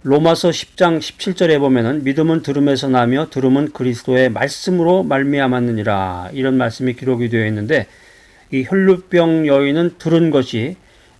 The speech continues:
에, 주님에 대해서, 하나님에 대해서 들은 것이 머리로 간 게 아니라, 지식으로 간 것이 아니라 마음으로 갔단 말이에요. 마음으로. 그리고 그 마음 속에서 믿음을 품었다.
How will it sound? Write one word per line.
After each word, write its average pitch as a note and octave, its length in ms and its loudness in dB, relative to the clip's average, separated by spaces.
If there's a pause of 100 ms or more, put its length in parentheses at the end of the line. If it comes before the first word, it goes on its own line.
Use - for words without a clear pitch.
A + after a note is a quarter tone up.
에, G2 400 -4
주님에 C#3 400 2
대해서, A#2+ 340 0
하나님에 D#3 480 -2
대해서 B2+ 360 -2
들은 C#3+ 320 0
것이 B2 360 -4
머리로 D#3 380 2
간 D#3 220 2
게 D#3 100 2
아니라, C3+ 400 0
지식으로 D#3+ 500 -2
간 C#3+ 220 2
것이 C#3 240 0
아니라 B2+ 400 0 (540)
마음으로 G3 560 2
갔단 D#3 300 0
말이에요. A#2 220 -2
마음으로. A2+ 560 0 (300)
그리고 C#3 240 -6
그 C#3+ 80 -4
마음 B2+ 340 2
속에서 C3 640 -2 (100)
믿음을 G3+ 420 2
품었다. F3 600 0